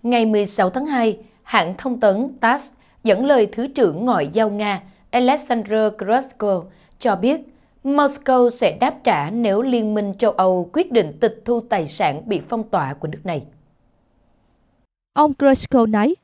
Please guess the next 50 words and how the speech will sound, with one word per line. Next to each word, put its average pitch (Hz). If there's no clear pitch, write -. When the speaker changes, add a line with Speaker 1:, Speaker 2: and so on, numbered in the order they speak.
Speaker 2:
Nga 233
sẽ 262
thực 233
hiện 175
tất -
cả 170
các 285
biện 190
pháp -
cần 196
thiết 359
để 247
bảo 247
vệ 196
lợi 202
ích 294
hợp 190
pháp -
của 220
mình 214
nếu 247
E 254
U 220
quyết -
định 170
thông 233
qua 196
quyết 285
định 185
này. 175
Ông 220
coi 214
các 311
hành 226
động 190
của 247
E 233
U 208
là 247
hoàn 220
tất -
bất 285
hợp -
pháp 330
và -
nói 240
thêm 226
rằng 180
nhiều 254
quốc 370